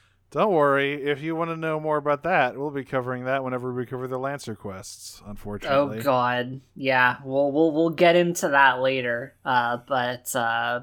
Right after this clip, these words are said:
Speaker 2: but yeah, for now, all you need to know is that racism is bad. Thank you, thank you, Buscaron. Um, but yes, we gotta find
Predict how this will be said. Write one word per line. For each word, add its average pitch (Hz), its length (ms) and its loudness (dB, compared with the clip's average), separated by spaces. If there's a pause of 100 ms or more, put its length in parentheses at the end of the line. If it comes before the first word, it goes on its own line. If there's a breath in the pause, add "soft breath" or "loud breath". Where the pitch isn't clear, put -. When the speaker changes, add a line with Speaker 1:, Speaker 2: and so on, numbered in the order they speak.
Speaker 2:
but 127 160 -4
yeah, 113 240 -8
for - 180 -8
now, 156 240 6
all 160 100 2
you 160 120 -4
need 156 140 -6
to - 100 -10
know 151 160 -4
is 131 140 -4
that 120 160 -8
racism 160 500 -4
is 156 100 -6
bad. - 480 -8
Thank 131 260 -12
you, 131 460 -8
thank 127 220 -6
you, 127 100 -8
Buscaron. 120 720 -12 (580 soft breath)
Um, 123 520 -10 (800)
but 143 100 -4
yes, 117 300 -2
we 156 80 -4
gotta 277 240 2
find 208 760 -4